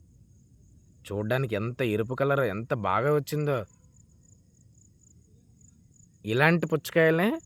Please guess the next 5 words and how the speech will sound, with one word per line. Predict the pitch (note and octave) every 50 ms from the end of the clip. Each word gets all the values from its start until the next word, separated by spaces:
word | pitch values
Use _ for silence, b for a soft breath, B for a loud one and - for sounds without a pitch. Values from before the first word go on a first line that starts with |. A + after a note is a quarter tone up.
| - b b b b b - -
మనం | A2+ A#2+ C#3 C#3
తింటే | B2 - C3 C#3 C#3 F3 F#3+ A3 D4 - -
ఎంతో | - - D3+ C#3+
ఆరోగ్యంగా | B2 G#2+ G#2+ A#2 B2 C3+ D3+ C#3+ B2 C3+ C#3+ C#3+ C#3+ C#3
ఉంటది. | B2 A#2 A2 - F#2+ D#2+ E2